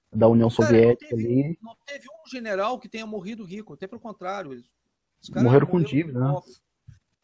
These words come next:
Speaker 2: né? Não tinham dinheiro nem pra, nem pro próprio enterro.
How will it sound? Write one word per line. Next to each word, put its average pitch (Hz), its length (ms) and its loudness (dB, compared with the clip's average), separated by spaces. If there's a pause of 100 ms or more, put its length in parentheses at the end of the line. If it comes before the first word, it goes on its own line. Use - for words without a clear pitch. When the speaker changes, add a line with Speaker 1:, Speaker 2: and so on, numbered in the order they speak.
(260)
Speaker 2:
né? 190 220 -12
Não 180 120 -14
tinham 226 220 -16
dinheiro 214 220 -14
nem 220 120 -8
pra, 247 400 -12 (120)
nem 190 180 -16
pro 233 140 -20
próprio 226 240 -20
enterro. 190 300 -12